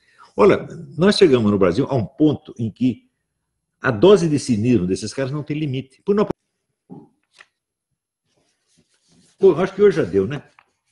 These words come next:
Já deu pra entender do que. Ah, peraí. Aqui, é...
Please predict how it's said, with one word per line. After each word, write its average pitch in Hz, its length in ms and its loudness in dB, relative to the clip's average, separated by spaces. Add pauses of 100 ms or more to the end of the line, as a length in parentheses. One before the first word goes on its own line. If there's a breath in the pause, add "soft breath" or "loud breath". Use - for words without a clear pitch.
(880)
Já 107 80 -6
deu 123 160 -4
pra 120 100 -6
entender 101 360 -6
do 90 100 -12
que. - 80 -20
Ah, 127 180 -6
peraí. 95 320 -4 (640)
Aqui, 87 480 -6
é... 76 340 -4